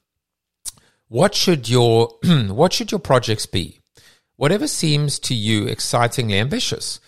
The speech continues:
As you grow older and your taste in projects evolves, exciting and important will converge. At seven, it may seem excitingly ambitious to build huge things out of Lego. Then at fourteen, to teach yourself calculus.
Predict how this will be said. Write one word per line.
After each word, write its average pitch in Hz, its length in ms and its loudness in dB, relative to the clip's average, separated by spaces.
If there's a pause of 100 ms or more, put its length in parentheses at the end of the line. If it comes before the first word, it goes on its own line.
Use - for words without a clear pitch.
(220)
As 117 160 -4
you 127 80 2
grow 123 200 4
older 135 300 2
and 123 100 2
your 104 120 -2
taste 120 320 -2
in 107 100 -4
projects 107 460 -4
evolves, 110 640 0
exciting 143 720 -4
and 107 140 -4
important 107 520 -6
will 95 120 -6
converge. 120 720 -4 (420)
At 123 140 -6
seven, 165 420 0
it 110 60 0
may 110 240 2
seem 113 260 -4
excitingly 123 640 -2
ambitious 107 460 -4
to - 100 -8
build 101 220 -2
huge - 360 -6
things 101 280 -4
out 98 160 2
of 98 100 -6
Lego. 110 520 0 (420)
Then 117 160 2
at 110 80 0
fourteen, 151 500 -2
to 113 120 -6
teach - 300 -6
yourself 104 340 -2
calculus. 110 600 -2